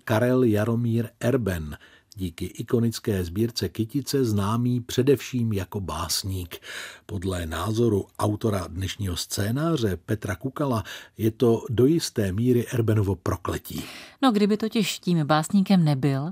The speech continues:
Speaker 2: znali bychom ho jako jednoho z nejvýznamnějších historiků. Práce již odvedl při zpracování českých šlechtických archivů a archivu hlavního města Prahy je dnes jen těžko představitelná.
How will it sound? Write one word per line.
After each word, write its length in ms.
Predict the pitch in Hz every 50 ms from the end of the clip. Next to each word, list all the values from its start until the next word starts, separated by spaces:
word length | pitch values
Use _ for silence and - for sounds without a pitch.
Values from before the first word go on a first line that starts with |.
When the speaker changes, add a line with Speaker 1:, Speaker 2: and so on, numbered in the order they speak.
| - -
Speaker 2:
znali 300 | 156 147 160 160 175 175
bychom 340 | 170 180 - - 185 175 175
ho 160 | 165 165 156
jako 340 | 151 151 147 - - 151 143
jednoho 420 | 139 131 123 139 143 139 139 139
z 80 | 127 143
nejvýznamnějších 840 | 147 151 175 185 185 180 151 147 151 151 139 - - - 135 113 107
historiků. 680 | 127 123 - - - 123 123 110 101 - - - - - - - - - - - - -
Práce 440 | - 170 170 170 165 - - 185 156
již 200 | 147 147 143 -
odvedl 420 | - - 160 156 156 170 156 147 139
při 180 | - - 156
zpracování 680 | - - 160 151 - - 151 139 143 135 135 135 135 135
českých 520 | - - 147 139 - - 151 143 127 -
šlechtických 680 | - - 160 147 - - 165 156 - - - - -
archivů 580 | - 151 156 - - 185 170 160 147 - - 143
a 20 |
archivu 560 | - - 151 151 156 - - 196 175 147 135 127
hlavního 440 | 131 127 135 143 156 160 160 156
města 320 | 143 147 143 - - - -
Prahy 360 | - - 160 156 151 147 - -
je 160 | 139 135 131
dnes 300 | 120 147 151 147 - -
jen 160 | 143 135 127 - _ _
těžko 380 | - 160 165 - - - - 165
představitelná. 840 | - - - 120 - - 127 110 107 104 - - 98 104 107 110 110